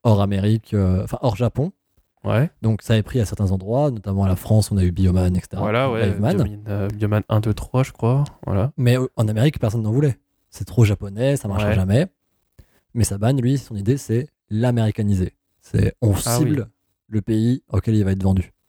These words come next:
Speaker 1: Et donc, il achète les droits de Bioman.
Speaker 2: Ok. Ah ouais, c'est, c'est pas, c'est,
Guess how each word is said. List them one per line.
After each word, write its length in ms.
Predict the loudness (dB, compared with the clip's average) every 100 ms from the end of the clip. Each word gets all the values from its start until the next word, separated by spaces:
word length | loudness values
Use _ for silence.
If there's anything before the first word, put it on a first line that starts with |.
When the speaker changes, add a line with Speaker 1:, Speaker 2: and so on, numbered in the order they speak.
| _ _ _ _ -20 _ _
Speaker 1:
Et 80 | 0
donc, 200 | 0 0
il 100 | -4
achète 500 | 0 0 0 -12 -20 _
les 100 | -4
droits 160 | 2 2
de 60 | 2
Bioman. 320 | 0 0 -2 -10 _ _ _ _ _ _ _ _
Speaker 2:
Ok. 220 | -6 0 0 0
Ah 80 | -2
ouais, 100 | -2
c'est, 260 | 0 0 0
c'est 140 | -4 -2
pas, 160 | -2
c'est, 240 | 0 -4